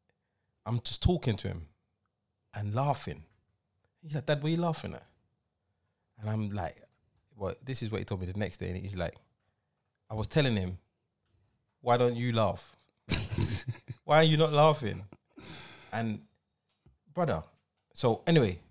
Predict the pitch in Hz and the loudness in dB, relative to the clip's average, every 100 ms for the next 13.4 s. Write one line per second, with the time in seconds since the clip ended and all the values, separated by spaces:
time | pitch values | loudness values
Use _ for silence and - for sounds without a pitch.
0 | - 135 131 113 101 95 95 - - - | -2 0 0 0 -2 -2 -4 -6 -6 2
1 | 156 131 113 - 92 87 - _ _ _ | 2 2 0 -2 -6 -6 -12 _ _ _
2 | _ - 98 87 87 - 95 123 113 101 | _ -8 -4 -4 -6 -12 -4 2 4 4
3 | 87 85 - _ _ 92 90 87 85 _ | 0 -6 -12 _ _ -12 -10 -10 -12 _
4 | - 95 - - - - 98 - 92 - | -8 -6 -6 -10 -12 -6 -4 -2 -2 -2
5 | 90 87 - - 98 - - 82 - _ | -4 -6 -6 -8 -8 -8 -12 -18 -18 _
6 | _ _ _ _ _ _ _ _ _ _ | _ _ _ _ _ _ _ _ _ _
7 | _ _ 123 98 110 131 113 104 - 110 | _ _ -10 -2 4 4 4 2 0 -2
8 | 104 90 73 - - _ _ _ - - | 0 0 -4 -10 -18 _ _ _ -20 -6
9 | 117 - 80 73 _ _ _ _ _ _ | -6 -4 -6 -8 _ _ _ _ _ _
10 | _ _ _ _ - 175 - - 113 - | _ _ _ _ 0 2 2 0 0 0
11 | - _ _ _ _ _ _ _ 127 127 | -10 _ _ _ _ _ _ _ -4 -2
12 | - 113 - _ _ _ _ _ - 117 | 0 -4 -4 _ _ _ _ _ -6 -2
13 | 110 95 - | -2 -4 -12